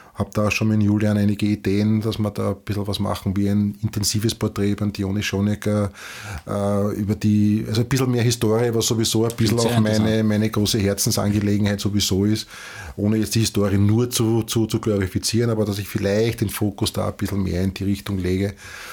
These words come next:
Speaker 1: Äh, vielleicht auch wieder Fan-Themen, wobei mit den aktiven Fan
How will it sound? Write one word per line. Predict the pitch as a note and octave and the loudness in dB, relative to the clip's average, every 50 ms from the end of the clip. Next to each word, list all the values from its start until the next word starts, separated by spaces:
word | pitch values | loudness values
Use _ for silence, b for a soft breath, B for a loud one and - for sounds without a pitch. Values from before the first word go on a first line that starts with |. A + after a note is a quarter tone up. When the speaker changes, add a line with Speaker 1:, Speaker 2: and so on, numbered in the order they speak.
| B B B B B B - | B B B B B B -8
Speaker 1:
Äh, | - G#2 G#2 G2+ G2 | -4 -2 -2 -2 -2
vielleicht | - - G#2 G#2+ G2+ - - | 0 0 0 0 0 0 0
auch | G#2 | 0
wieder | G#2 G2 G2+ | 2 2 0
Fan-Themen, | F2+ - G#2+ G#2 A#2 A2+ - A#2+ A2 A2 A2 A2 A2 G#2+ | 0 2 2 2 2 0 0 0 0 2 2 2 2 0
wobei | G2+ G2 - G2+ G2 G2+ | 0 -2 -2 0 0 2
mit | G2 F#2+ | 2 2
den | G2 G2+ | 2 0
aktiven | G2 F#2+ - G#2 F#2+ - G#2+ | 0 0 0 -2 0 0 0
Fan | - - F#2+ F2+ F#2 F#2+ G2+ G2+ G2+ | 0 0 0 2 2 4 4 2 2